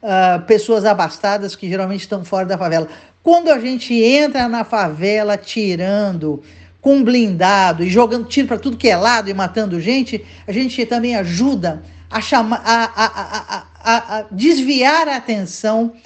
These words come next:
ah, pra questão que é de onde está a verdadeira criminalidade. Quando a gente não coloca a Polícia Federal,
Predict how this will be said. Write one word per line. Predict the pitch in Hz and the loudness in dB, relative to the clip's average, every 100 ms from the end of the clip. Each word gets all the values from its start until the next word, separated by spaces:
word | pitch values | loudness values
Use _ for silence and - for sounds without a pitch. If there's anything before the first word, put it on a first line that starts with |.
| _ - _ - | _ -20 _ -6
ah, | 202 196 190 190 185 | -2 2 2 2 0
pra | 185 240 | 0 0
questão | 226 226 196 - 226 220 220 - _ | 0 -2 -4 0 2 2 -2 -8 _
que | - 196 | -2 0
é | 185 151 - - _ | 2 0 -4 -18 _
de | 196 226 285 | -8 -4 0
onde | 302 381 392 285 | 4 4 2 -6
está | - - 226 214 | -4 0 2 2
a | |
verdadeira | 190 202 196 180 180 180 | 0 -2 -2 -4 -4 -4
criminalidade. | 175 175 170 170 165 151 147 117 - _ _ _ _ | -6 -6 -6 -4 -6 -6 -10 -12 -20 _ _ _ _
Quando | - 240 | 0 2
a | 233 | 2
gente | 220 226 - | 2 -2 -2
não | 226 226 240 | 0 2 0
coloca | 226 214 208 202 202 | 2 4 4 2 0
a | 180 | -4
Polícia | 190 190 277 294 | -2 -2 0 0
Federal, | 247 214 196 175 190 185 160 | 0 2 2 2 2 2 0